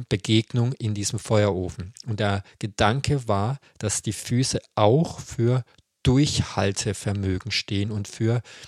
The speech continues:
ich werde mich nicht beugen vor dem Feind, ich werde durchhalten, auch wenn's schwer wird, und ich werde, ähm, das Feuer der Läuterung sozusagen ertragen.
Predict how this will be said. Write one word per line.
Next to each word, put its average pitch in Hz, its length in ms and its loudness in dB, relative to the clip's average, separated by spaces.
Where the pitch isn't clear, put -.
ich 117 400 0
werde 117 500 4
mich 113 520 0
nicht - 380 0
beugen 101 500 4
vor 101 240 2
dem 101 140 0
Feind, 104 560 0
ich 117 280 -2
werde 110 300 4
durchhalten, 123 760 4
auch 110 260 2
wenn's 104 180 0
schwer 98 500 0
wird, 139 260 -2
und 127 340 0
ich - 220 -4
werde, 104 400 2
ähm, 101 340 -2
das - 260 0
Feuer 101 720 2
der 98 120 -2
Läuterung 101 640 2
sozusagen 98 600 -4
ertragen. 92 840 -4